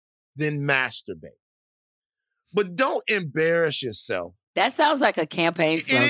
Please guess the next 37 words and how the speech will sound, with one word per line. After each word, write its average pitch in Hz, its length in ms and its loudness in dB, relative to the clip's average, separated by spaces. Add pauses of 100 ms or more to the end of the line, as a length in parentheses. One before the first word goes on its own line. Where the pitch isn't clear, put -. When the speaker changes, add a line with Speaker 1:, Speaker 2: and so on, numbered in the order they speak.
Speaker 1:
is. 233 240 0
Speaker 2:
"If 254 100 -8
you 233 100 2
Speaker 1:
If, 190 80 -6
Speaker 2:
can't 190 260 4
Speaker 1:
if, 151 120 0
Speaker 2:
afford 190 380 4
to 160 100 -4
date, 220 460 0 (500)
Speaker 1:
if 240 240 -2
you 240 120 0
Speaker 2:
masturbate." - 160 -4
Speaker 1:
can't 269 380 0
afford 190 560 -2
to 151 80 -10
date, 117 500 -2 (480)
then 196 300 -2
masturbate. 143 680 -2 (640)
But 254 200 -4
don't 359 360 -2
make 208 240 0
it, 202 220 -6
don't, 254 260 0 (300)
don't, 427 360 0 (840)
don't 403 260 -2
make 208 220 2
it 147 120 -6
these 165 260 0
women, 185 680 0
these 165 260 -2
ladies' 202 640 2
problem 139 560 -2
because 165 360 -2
they 202 180 2
wanna 214 300 0
go 143 280 2
out 131 280 0